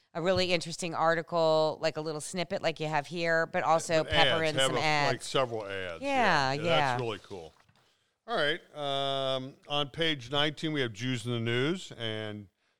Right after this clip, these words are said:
Speaker 2: Joke of the Week, which we'll get to later. And then an Ethiopian Israeli finishes seventeenth in Eurovision. I guess, is that, that must be a, uh, uh, oh, it's an inter-,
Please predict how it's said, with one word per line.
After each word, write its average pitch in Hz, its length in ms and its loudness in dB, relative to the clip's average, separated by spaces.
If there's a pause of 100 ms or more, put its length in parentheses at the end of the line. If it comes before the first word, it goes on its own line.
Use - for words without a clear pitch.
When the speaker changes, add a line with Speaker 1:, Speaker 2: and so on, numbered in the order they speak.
(120)
Speaker 2:
Joke 120 220 0
of 113 80 -12
the 120 60 -4
Week, 120 200 -2
which 120 160 -10
we'll 113 100 -6
get 107 240 -4
to 113 120 -8
later. 107 580 -4
And 107 480 -8
then 110 160 -6
an 107 140 -10
Ethiopian 120 880 -6
Israeli 110 640 -6
finishes 117 560 -10
seventeenth 120 720 -6 (440)
in 110 220 -8
Eurovision. 127 720 -2
I 117 100 -4
guess, 113 320 -10 (100)
is 101 140 -20
that, 120 300 -8
that 123 140 -8
must 131 260 -8
be 113 180 -6
a, 98 340 -6
uh, 92 180 -6 (920)
uh, 95 400 -10
oh, 139 180 0
it's 123 160 -4
an 123 160 -2 (140)
inter-, 135 220 -4